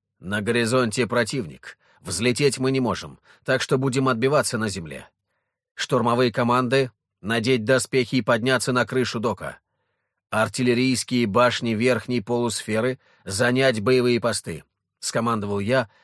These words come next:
добравшись до каюты, где меня уже ждал подаренный Багратионом доспех. Осталось только заскочить в оружейную. «Предлагаю закрыть шлюз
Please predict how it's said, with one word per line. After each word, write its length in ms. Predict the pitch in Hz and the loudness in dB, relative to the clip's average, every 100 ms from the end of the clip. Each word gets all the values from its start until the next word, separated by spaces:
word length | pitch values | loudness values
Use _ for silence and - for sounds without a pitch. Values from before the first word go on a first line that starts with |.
| _ - | _ -8
добравшись 600 | 123 123 143 - 110 87 | -4 2 2 0 -6 -4
до 120 | 104 | -4
каюты, 380 | 113 151 156 113 | -2 -4 -4 -4
где 200 | 107 113 | -2 -2
меня 220 | 123 147 | -2 -2
уже 300 | 117 123 131 | -2 -2 -2
ждал 320 | 98 139 131 | 0 -2 0
подаренный 580 | 117 98 131 127 101 92 | -4 -2 -2 0 -4 -6
Багратионом 640 | 95 98 98 131 143 123 | -6 -6 -4 -4 -4 -4
доспех. 560 | 110 101 - 147 95 - _ _ _ _ - | -4 -6 -6 -8 -10 -14 _ _ _ _ -14
Осталось 380 | - 120 127 - | -6 -2 -2 0
только 480 | 131 117 131 107 _ _ - | -2 0 0 0 _ _ -10
заскочить 880 | 80 135 123 - 101 - 147 - | 0 0 0 -2 -4 -4 -6 -8
в 80 | 101 | -4
оружейную. 580 | 117 107 113 82 71 - _ _ _ _ _ _ _ _ _ _ _ _ _ - | -2 -2 -4 -6 -12 -20 _ _ _ _ _ _ _ _ _ _ _ _ _ 0
«Предлагаю 640 | 135 127 131 127 139 131 | 2 4 2 4 4 4
закрыть 400 | 131 120 139 120 | 2 2 0 0
шлюз 440 | 139 156 127 - | -2 -2 -2 -6